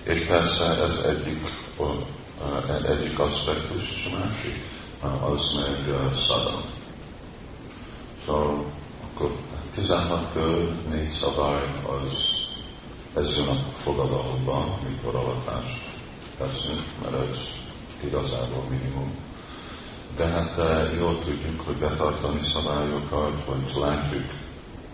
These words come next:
másoknak a példáján, nem jó példáján, hogy amikor nincsen egy jó szadam, nincsen egy jó szervezett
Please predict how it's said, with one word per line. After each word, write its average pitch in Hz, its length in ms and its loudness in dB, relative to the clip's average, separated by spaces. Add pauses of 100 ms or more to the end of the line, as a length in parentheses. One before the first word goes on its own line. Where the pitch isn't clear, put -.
(120)
másoknak - 680 -2
a - 80 -2 (340)
példáján, 71 920 2 (1500)
nem 71 240 -2
jó 135 80 0 (100)
példáján, 71 640 0
hogy 62 120 0
amikor 67 540 2 (680)
nincsen 110 460 4
egy 139 180 2
jó 71 480 4 (380)
szadam, 71 580 4 (140)
nincsen 78 320 2
egy 69 240 4
jó 67 380 4 (180)
szervezett 65 600 0